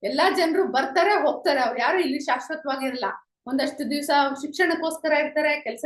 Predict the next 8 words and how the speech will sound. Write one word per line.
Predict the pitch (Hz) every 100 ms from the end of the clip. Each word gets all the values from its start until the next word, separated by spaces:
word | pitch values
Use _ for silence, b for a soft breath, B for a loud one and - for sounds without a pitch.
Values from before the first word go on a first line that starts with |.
| 285
ಸಿಕ್ಕಿದ್ರೆ | 262 285 370
ಇಲ್ಲಿ | 320 294
ನೆಲೆಸ್ತಾರೆ. | 311 330 285 269 277 - _ _ _ _ _ _ _ _ _ _ _ _ _ _ _ -
ಆದ್ರೆ | 262 269 392
ಬೆಂಗಳೂರಿಗೆ | 277 311 349 359 320 440 466 - _ _ -
ಉತ್ತರ | 220 302 - 440 453
ಭಾರತೀಯರು | 339 349 370 359 370 320
ಬರೋಂತ, | 233 285 320 302 285